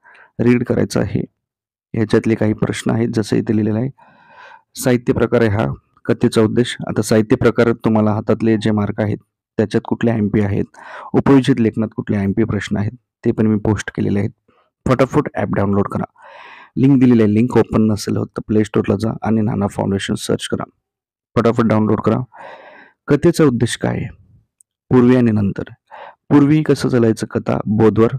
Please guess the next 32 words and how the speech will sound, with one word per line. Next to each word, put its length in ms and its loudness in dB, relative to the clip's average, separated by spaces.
आणि 160 0
आता 260 0
काय 180 0
चालायला 360 0
लागली? 220 -4
मनोरंजनावर. 800 0
इथं 160 -6
लिहिलंच 400 2
आहे 80 4
बघा, 140 0
पहिले 300 0
बोध 280 2
घेण्यासाठी, 520 -4
नंतर 320 -2
मनोरंजन. 500 -2
एकदम 380 2
सोपे 340 -4
सोपे 300 -4
उत्तर 260 -4
आहेत. 320 -10
Paragraph 320 0
व्यवस्थित 440 0
read 180 4
करा. 180 2
हां, 220 2
सर्वप्रथम 640 2
तुम्हाला 260 4
सांगतो, 340 -2
मराठीच्या 540 2
पेपरामध्ये 640 2
कुठलीही 460 0
प्रकारची 640 -2